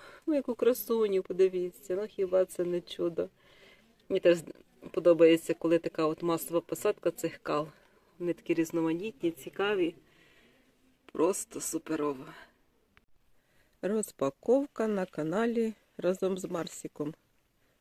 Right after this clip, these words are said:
Марсік, ні, не хоче. <laughs> Не любить таку справу робити.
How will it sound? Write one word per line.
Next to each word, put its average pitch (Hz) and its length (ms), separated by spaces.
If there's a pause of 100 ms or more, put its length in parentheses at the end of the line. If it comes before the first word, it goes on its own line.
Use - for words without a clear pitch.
(120)
Марсік, 175 640 (160)
ні, 160 120
не 160 100
хоче. - 400 (920)
<laughs> - 840
Не 262 280
любить 208 520 (680)
таку 226 240
справу 214 420
робити. 196 520